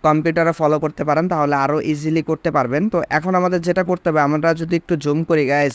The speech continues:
জুম করার পর আপনি যদি এখানে দেখেন, আমাদের এখানে কিন্তু কোনো ধরনের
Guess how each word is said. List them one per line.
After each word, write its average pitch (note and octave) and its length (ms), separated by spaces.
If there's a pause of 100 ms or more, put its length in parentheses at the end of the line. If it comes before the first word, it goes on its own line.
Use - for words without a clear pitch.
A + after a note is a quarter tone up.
জুম C#3 140 (100)
করার D#3+ 240
পর D3+ 180
আপনি - 120 (100)
যদি D3+ 180
এখানে D#3 240
দেখেন, C#3+ 260
আমাদের C3+ 220
এখানে D3+ 240
কিন্তু D3 180 (160)
কোনো F#3 140 (100)
ধরনের D#3+ 340